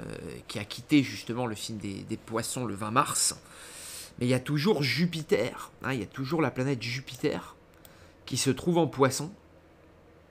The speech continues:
et qui va justement être, euh, être un peu la mise en exergue avec ce passage de Vénus. Et c'est un peu finalement le, le couronnement, si j'ai un peu dire, un peu le pompon.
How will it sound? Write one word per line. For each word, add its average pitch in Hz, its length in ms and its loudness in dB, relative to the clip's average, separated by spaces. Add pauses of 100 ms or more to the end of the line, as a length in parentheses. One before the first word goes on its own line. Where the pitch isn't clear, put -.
(1200)
et 139 400 8
qui 135 140 -4
va 190 140 8
justement 160 500 6
être, - 260 4
euh, 107 560 2
être 113 560 0
un 107 80 -2
peu 156 380 10
la 127 160 6
mise 135 260 2
en 123 100 2
exergue 131 600 8 (880)
avec 127 240 4
ce - 100 0
passage 131 400 4
de 131 80 6
Vénus. 127 600 2
Et 110 60 -8
c'est 120 240 -2
un 107 60 2
peu 170 260 8
finalement 127 440 4
le, 113 320 8
le 101 160 -2
couronnement, 175 600 6
si 127 180 -4
j'ai 123 80 0
un 117 80 -2
peu 110 160 -6
dire, 107 180 -2
un 101 60 -4
peu 135 120 0
le 110 100 4
pompon. 180 500 -2